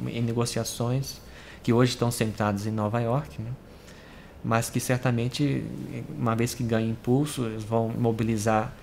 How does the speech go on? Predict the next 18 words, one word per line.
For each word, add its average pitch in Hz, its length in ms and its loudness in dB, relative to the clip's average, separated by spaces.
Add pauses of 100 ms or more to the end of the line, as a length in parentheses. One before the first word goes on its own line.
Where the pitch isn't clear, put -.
(160)
as - 120 -2
capitais 117 880 2 (520)
e 107 560 0
a 107 80 2
ideia 110 240 2
é 120 60 2
que - 120 -8
trabalhar 123 460 4
para 127 160 0
que 127 100 0
em 123 60 6
dois 120 180 6
mil 117 160 4
e - 20 2
quinze, 123 500 2
né, 110 120 -6 (840)
quando 113 340 4
se, - 300 -4